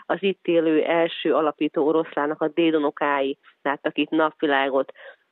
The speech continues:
Talán a legnagyobb, ö, szenzáció szakmai szemmel a gyofroly macska születése volt, hiszen az egész világon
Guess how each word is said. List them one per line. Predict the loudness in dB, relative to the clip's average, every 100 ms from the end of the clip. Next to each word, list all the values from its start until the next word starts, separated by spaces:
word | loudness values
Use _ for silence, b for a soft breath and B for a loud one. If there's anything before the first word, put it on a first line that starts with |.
| 0
Talán | 2 4 2
a |
legnagyobb, | 0 0 -2 0 0 0 -4
ö, | -4 -2 -2 -4 -4
szenzáció | -2 -2 -2 -4 -6 -8 -4 -2 -2 -4 -4
szakmai | -2 0 -2 -2 -2
szemmel | -2 0 0 0 0
a | -2 -4
gyofroly | -2 -2 -2 -4
macska | -2 -4 -4 -8 -4
születése | -2 0 0 -2 -2
volt, | -2 2 2 0
hiszen | -8 -4 -2
az | 0
egész | 0 0 -2 -4
világon | -2 0 0 0 0 -2